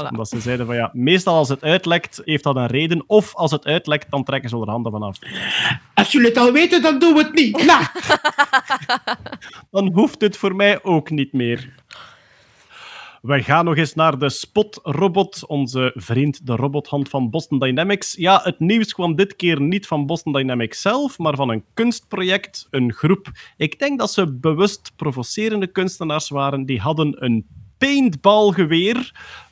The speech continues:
Speaker 2: een vanop internet bestuurbaar paintballgeweer op een Spot gemonteerd. En Boston Dynamics was not amused, Jeroen.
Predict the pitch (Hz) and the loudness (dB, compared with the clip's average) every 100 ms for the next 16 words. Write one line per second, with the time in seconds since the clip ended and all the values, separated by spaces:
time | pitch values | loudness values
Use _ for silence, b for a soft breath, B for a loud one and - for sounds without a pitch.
0 | - 160 147 120 147 214 214 - 220 233 | -2 0 0 2 4 2 0 0 2 2
1 | 226 208 202 202 131 - - 214 226 185 | 0 0 -4 -4 -10 -8 -6 -4 -2 2
2 | 180 - _ - 196 190 151 160 156 147 | 2 2 _ 0 0 0 -2 -2 -2 -2
3 | 139 143 139 _ 190 185 - 147 139 - | -2 -4 -4 _ -4 -4 -2 2 2 0
4 | _ - - - - 277 277 - - _ | _ -10 -8 -8 -6 -2 -2 -4 -16 _
5 | - 156 147 139 170 196 - - - B | -2 0 0 0 -2 -2 -4 -8 -20 B
6 | B _ - 135 117 95 196 - 202 180 | B _ 0 2 2 0 0 0 -4 -2
7 | 175 160 160 156 - 127 131 104 117 127 | 0 0 0 -2 -4 -2 -2 0 0 2
8 | 147 - - 123 131 147 151 127 110 98 | 0 -2 -4 -2 0 0 2 0 -2 -6
9 | 123 110 110 98 92 | -6 -4 -4 -6 -10